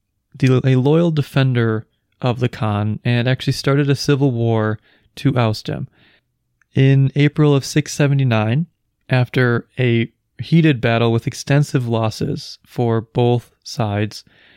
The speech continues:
uh, Kawil was victorious and killed his brother.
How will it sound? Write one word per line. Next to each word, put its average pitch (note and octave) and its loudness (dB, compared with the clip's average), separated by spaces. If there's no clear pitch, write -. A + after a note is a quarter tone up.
uh, A2+ -2
Kawil C#3+ 2
was B2+ 0
victorious A2+ 0
and A2+ -2
killed A#2+ 0
his A#2 -6
brother. - -6